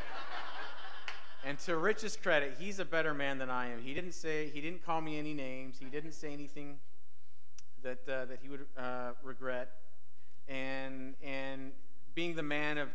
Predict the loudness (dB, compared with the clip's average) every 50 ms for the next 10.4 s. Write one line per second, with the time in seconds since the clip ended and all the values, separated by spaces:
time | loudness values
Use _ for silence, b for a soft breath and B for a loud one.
0 | 0 0 2 2 2 0 0 0 0 0 0 0 0 0 0 0 0 0 0 0
1 | 0 0 0 0 0 0 0 0 0 0 0 0 0 0 0 0 0 0 0 0
2 | 0 0 0 0 0 0 0 0 0 0 0 0 0 0 0 0 0 0 0 0
3 | 0 0 0 0 0 0 0 0 0 0 0 0 0 0 0 0 0 0 0 0
4 | 0 0 0 0 0 0 0 0 0 0 0 0 2 2 2 2 0 0 0 0
5 | 0 0 0 0 0 0 0 0 0 0 0 0 0 0 0 B B B B B
6 | B B B B B B B B B B B B B B B B B B B B
7 | 2 2 2 2 2 4 4 6 6 6 4 4 4 4 2 2 2 2 0 2
8 | 2 4 4 4 4 2 2 2 2 2 2 0 0 0 0 2 2 4 4 4
9 | 4 4 2 2 4 2 2 2 2 0 0 -2 -2 0 0 0 0 0 2 2
10 | 2 2 2 0 2 2 2 2